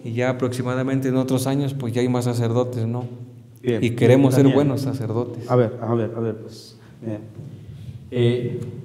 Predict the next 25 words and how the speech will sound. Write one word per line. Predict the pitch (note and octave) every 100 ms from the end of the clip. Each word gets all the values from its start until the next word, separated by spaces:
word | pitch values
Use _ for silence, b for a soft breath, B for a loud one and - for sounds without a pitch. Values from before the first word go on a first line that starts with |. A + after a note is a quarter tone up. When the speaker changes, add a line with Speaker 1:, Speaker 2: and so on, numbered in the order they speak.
| - - - -
Speaker 2:
tú | D3+
nos | E3 -
pides | D3+ C#3+ G#2 - - - - - - - - _ _ _ _ _ _ _ _ _ _ _ _ _ -
¿Y |
nosotros | B2+ B2+ D3 C3+
también | C#3+ C#3 D3
podemos | C#3+ B2 C3+ A#2+
pedir? | - A#2+ E3+ - - - _ _ _ _ _ -
Ah, | A2+ A2+
vamos | C#3+ D#3 C#3
a | C3
ver, | G#2+
vamos | A#2+ B2+
a | G#2
ver. | G2+ - - b b
Uno, | D3+ F3 E3
dos, | F3 F3+
tres | F3+ F3 D3+
de |
ustedes | C#3 - C3+ G#2+
allá | A2 A2+
atrás. | A2 A2 A2
Pasa | - C3+ C3+
el |
micrófono. | A#2 A#2 C3+ C3 B2+ B2+